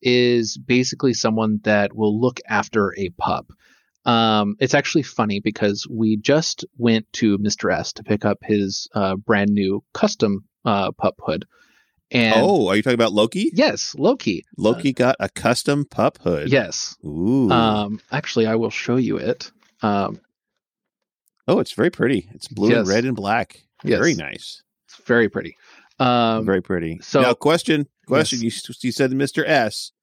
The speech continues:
Speaker 1: Yes.
Speaker 2: How much did that set you back?
Speaker 1: <laughs> So, uh, custom hoods,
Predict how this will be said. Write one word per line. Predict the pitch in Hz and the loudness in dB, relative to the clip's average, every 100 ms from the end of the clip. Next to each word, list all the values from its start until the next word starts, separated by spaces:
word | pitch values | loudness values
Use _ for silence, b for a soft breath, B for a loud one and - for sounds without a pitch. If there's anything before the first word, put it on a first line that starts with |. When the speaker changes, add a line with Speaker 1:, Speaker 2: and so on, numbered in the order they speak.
| _ | _
Speaker 1:
Yes. | 135 143 117 - 127 | 0 2 0 -6 -10
Speaker 2:
How | - 127 | -2 0
much | 127 135 - | 2 0 -2
did | 127 | 0
that | 131 131 - | 2 2 0
set | - 139 | 0 0
you | 127 123 | 0 0
back? | 127 131 98 - - _ - - | 4 2 0 -6 -20 _ -20 -20
Speaker 1:
<laughs> | - 180 - 175 190 165 180 170 - b b b _ | -18 -18 -18 -20 -20 -16 -12 -12 -14 b b b _
So, | - 156 151 147 139 - | -2 2 4 4 2 -2
uh, | 131 131 - | -2 -2 0
custom | 175 - 214 | -2 0 0
hoods, | 185 151 135 135 131 | 2 2 2 2 -6